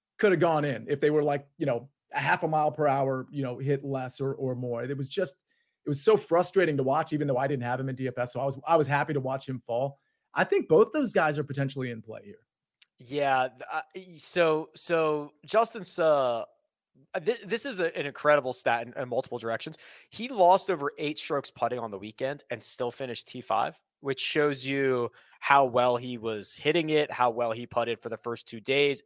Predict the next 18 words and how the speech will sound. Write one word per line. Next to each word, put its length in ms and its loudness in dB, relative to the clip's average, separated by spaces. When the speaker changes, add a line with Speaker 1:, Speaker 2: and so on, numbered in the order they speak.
Speaker 2:
And 320 -2
yes, 480 2
um, 560 2
the 40 -6
strokes 320 0
gained 200 2
numbers 280 -2
don't 280 0
tell 200 0
you 420 -6
that, 180 -2
<laughs> 40 -12
like, 380 -4
every 240 2
single 320 -8
one 180 -6
of 120 -12
them 180 -4